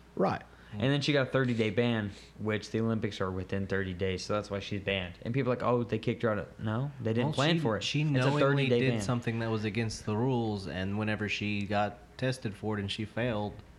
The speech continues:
Speaker 3: I guess at least she owned up to it, didn't try
Speaker 2: Mm-hmm.
Speaker 3: to run from it,
Speaker 1: Yeah.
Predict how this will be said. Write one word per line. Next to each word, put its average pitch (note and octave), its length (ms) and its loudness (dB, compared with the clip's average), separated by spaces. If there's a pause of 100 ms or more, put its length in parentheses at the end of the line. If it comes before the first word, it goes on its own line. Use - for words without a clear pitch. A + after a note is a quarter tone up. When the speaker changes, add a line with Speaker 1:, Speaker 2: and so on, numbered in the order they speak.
(420)
Speaker 3:
I G2 120 -2
guess A#2+ 520 -2
at F#2+ 160 -4
least A2 220 -2
she G#2+ 340 -2
owned G#2 240 -2
up B2+ 200 -2
to F#2 180 -4
it, G#2 160 -6
didn't G#2+ 160 0
try G#2 140 2
Speaker 2:
Mm-hmm. G2+ 80 0
Speaker 3:
to G2 40 -2
run G#2 240 0
from G2+ 220 -2
it, A#3+ 60 2
Speaker 1:
Yeah. A#3+ 120 4